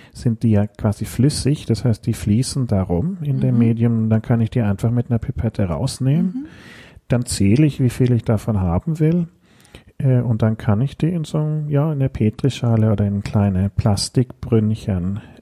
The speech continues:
Speaker 1: ähm, äh, überführen, und dann kann man seine Medikamente dazusetzen,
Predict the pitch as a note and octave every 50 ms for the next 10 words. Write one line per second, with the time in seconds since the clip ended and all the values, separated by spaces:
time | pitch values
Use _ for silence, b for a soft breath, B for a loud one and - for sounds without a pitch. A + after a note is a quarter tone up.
0 | _ _ - A2+ G#2+ G#2 G2+ G2 G2 G2+ G2 G2 G2 - B B B B B B
1 | B B B B B B B _ - B2+ A#2 G#2+ G#2+ A2 G#2 F#2 F#2 F#2+ G2 -
2 | - - G#2+ G2 G2 G#2+ A#2+ B2 B2+ B2+ A#2+ A#2+ A#2+ A#2+ A#2 - - C3 B2+ A#2+
3 | A#2+ A#2+ A#2 - - A#2+ A#2+ A#2+ A#2 A2+ G#2+ A2+ A2+ - B2 A#2 A2 G#2 F2+ F2+
4 | F#2 - - A2+ A2 A2 G#2+ - - - A2+ A2+ A2 - - A2 G2+ - - -
5 | - - G#2 G#2 G2+